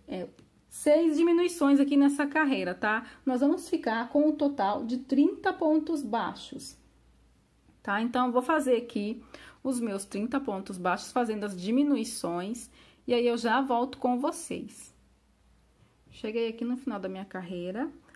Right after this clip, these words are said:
então, eu tenho aqui os meus trinta pontos baixos. Eu vou tirar o marcador aqui da carreira anterior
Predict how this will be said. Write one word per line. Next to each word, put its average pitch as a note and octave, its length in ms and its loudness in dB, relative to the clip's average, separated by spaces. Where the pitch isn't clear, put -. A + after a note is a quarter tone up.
então, G#3+ 180 -8
eu A3+ 60 -6
tenho A3+ 240 -4
aqui A3+ 160 -6
os F#3+ 80 -8
meus F#3+ 220 -6
trinta C4+ 360 -2
pontos G3 380 -8
baixos. E3+ 500 -6
Eu G3+ 100 -6
vou G#3+ 120 -2
tirar C4 240 -6
o G#3+ 40 -6
marcador F#3 460 -6
aqui F3+ 160 -8
da F3+ 100 -8
carreira F3+ 300 -10
anterior F3+ 640 -6